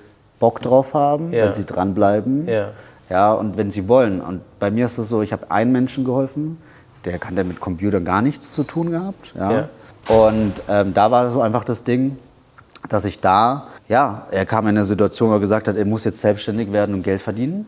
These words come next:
Speaker 2: Ja.
Speaker 1: Ähm, und ich hab ihn, glaub ich, in wenigen Gesprächen, äh, telefonatischen Gesprächen, ähm, gezeigt, wie die Richtung wäre, die er sich angucken kann. Ja, und, aber trotzdem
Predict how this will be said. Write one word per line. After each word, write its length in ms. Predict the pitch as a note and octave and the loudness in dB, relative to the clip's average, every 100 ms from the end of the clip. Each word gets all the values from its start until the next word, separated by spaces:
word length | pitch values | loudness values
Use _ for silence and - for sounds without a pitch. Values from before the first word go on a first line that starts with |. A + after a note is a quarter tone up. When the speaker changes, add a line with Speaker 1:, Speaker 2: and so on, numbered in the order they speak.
| - _ | -14 _
Speaker 2:
Ja. 220 | A2+ G#2 G2+ B2 - - - | -2 -2 -2 -12 -20 -20 -6
Speaker 1:
Ähm, 420 | G#2+ G#2+ G#2+ A2 A2 | 0 2 2 0 -2
und 100 | G#2+ | -4
ich 120 | G2+ | -2
hab 80 | A2 | -2
ihn, 120 | A2 | 0
glaub 180 | G#2 G#2 | 2 2
ich, 260 | G#2 - - | 0 -4 -8
in 240 | G2 F2+ | -6 0
wenigen 680 | A2+ E3+ D#3 A#2+ A2 G#2 - | 2 4 2 0 -2 -4 -8
Gesprächen, 920 | G#2+ - G#2+ A2 A2 C#3+ E3 F3+ B2+ - | -8 -4 0 0 0 -6 -6 -10 -14 -10
äh, 220 | G2 G2 | -6 -6
telefonatischen 720 | - G2+ - G2+ A#2+ B2+ F#2+ | -6 -8 -6 -2 0 0 -6
Gesprächen, 520 | E2+ - F2+ F2+ G2 C#3 - - - - - | -10 -10 -10 -8 -10 -12 -18 -20 -20 -8 -2
ähm, 220 | G2+ F#2+ | 0 0
gezeigt, 460 | G2+ - G#2 F#2+ | -4 0 -2 -2
wie 80 | G2 | -4
die 100 | G2 | -2
Richtung 420 | F#2+ G#2 - C#3 B2+ | -4 -4 -2 0 4
wäre, 320 | C3+ C3+ C3 | 4 4 2
die 220 | - G#2+ | -2 -2
er 120 | G2+ | 0
sich 220 | G2 F#2 - | -2 -6 -4
angucken 520 | F#2 G2+ B2 - C#3+ | -4 -4 -6 -6 -6
kann. 420 | E3 D#3+ F3 D3+ | -6 -6 -6 -6
Ja, 180 | A2 A#2+ | -2 -2
und, 200 | A2+ G#2 | -2 -4
aber 300 | F#2+ G2 F2+ | -2 0 0
trotzdem 480 | - A#2+ - G#2 | -2 -4 -4 -6